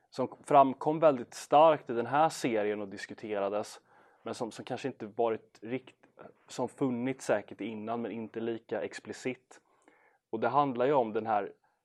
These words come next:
den här gamla känslan som folk, historiker, brukar prata om med diktatorer av olika slag. Vare sig det gäller Hitler eller Stalin eller någon, att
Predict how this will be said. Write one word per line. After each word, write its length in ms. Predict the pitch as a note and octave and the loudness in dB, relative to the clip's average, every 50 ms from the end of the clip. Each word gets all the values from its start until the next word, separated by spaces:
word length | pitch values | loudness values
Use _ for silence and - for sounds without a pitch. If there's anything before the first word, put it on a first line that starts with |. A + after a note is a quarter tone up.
| _ _ _ _ _ _ _ _ _ _ - | _ _ _ _ _ _ _ _ _ _ -10
den 120 | A#2+ A#2 | -6 -4
här 80 | B2 A#2 | -4 -2
gamla 500 | G#2 C#3 C#3 C#3 C3+ B2+ A2 A2 B2+ B2+ | 2 4 4 4 4 2 0 -2 -2 -2
känslan 760 | - - C#3+ C3+ B2+ A#2+ A2 - - - - B2+ C3 C3+ B2+ | 0 0 2 2 2 0 -4 -8 -12 -6 -2 0 0 0 -2
som 160 | - - A2 | -4 -8 -8
folk, 460 | - - A#2 G#2 G2 - _ - - - | -4 -4 -4 -4 -4 -8 _ -20 -20 -20
historiker, 720 | A2 G#2 - - B2 A#2 A2 G2+ G#2 G#2+ G#2+ - C3+ C3 | -18 -16 -8 -6 -4 -4 -4 -6 -8 -12 -8 -6 -6 -6
brukar 260 | B2 A#2+ G#2+ - - G2+ | -4 -6 -6 -6 -8 -8
prata 480 | - - A#2+ A#2 G#2+ G2+ - - C#3+ | -6 -4 -2 -2 -2 -2 -2 -2 -2
om 100 | C#3 C3 | -2 -2
med 80 | A2+ G2 | -4 -6
diktatorer 880 | G2+ G2+ - _ - G2 - - - A2+ G2+ G2 G2+ G#2+ B2 D3+ D#3+ B2+ | -8 -12 -14 _ -12 -12 -10 -8 -8 -8 -8 -8 -8 -4 -2 0 0 0
av 180 | G#2+ G2+ A2+ | -2 -4 -6
olika 300 | A2+ A2 G2 F#2+ - G2 | -6 -8 -8 -10 -12 -12
slag. 460 | F#2 - - F#2+ F#2+ F#2 F#2+ F#2+ F#2+ - - _ _ _ _ _ _ _ _ _ _ _ _ _ | -10 -8 -4 -4 -2 -2 -4 -6 -8 -14 -20 _ _ _ _ _ _ _ _ _ _ _ _ _
Vare 240 | - A2+ A2+ A2+ G#2+ | -4 -4 -2 -2 -2
sig 160 | - A#2+ A2 | -2 -4 -4
det 100 | G#2+ A2+ | -2 -2
gäller 220 | A2+ A2 G#2 G#2+ | -2 -2 -2 -4
Hitler 600 | G#2 A#2 A2+ - _ _ _ - A2 A2 A2+ A2 G#2 | -6 -8 -12 -14 _ _ _ -6 -4 -2 -2 -2 -4
eller 160 | G2+ F#2+ G2 | -6 -8 -10
Stalin 800 | - - - A2+ A2+ A2+ A2 A2 G#2+ G#2+ G#2+ A2 A2 G#2+ G#2 G2+ | -12 -4 -2 0 0 2 0 0 -2 -2 -4 -6 -6 -6 -8 -10
eller 180 | G2+ G#2 G#2 | -10 -10 -10
någon, 220 | G#2 G2+ G2 F#2+ F#2+ | -10 -10 -10 -10 -12
att 200 | F#2+ - - | -16 -18 -20